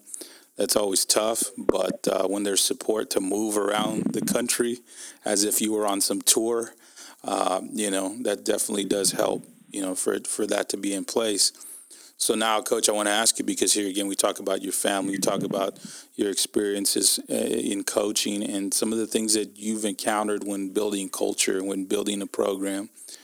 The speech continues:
Uh, why do you do what you do? When you wake up,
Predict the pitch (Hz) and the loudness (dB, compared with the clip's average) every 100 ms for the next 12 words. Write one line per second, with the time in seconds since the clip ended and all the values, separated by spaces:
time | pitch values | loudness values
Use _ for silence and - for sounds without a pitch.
0 | - - _ - 104 98 98 107 147 143 | -20 -20 _ 0 0 0 0 0 0 0
1 | 147 139 127 127 117 - - 104 95 98 | 0 -2 0 0 0 -2 -2 -2 -2 -2
2 | 120 127 127 - 120 - | 0 0 0 0 0 -2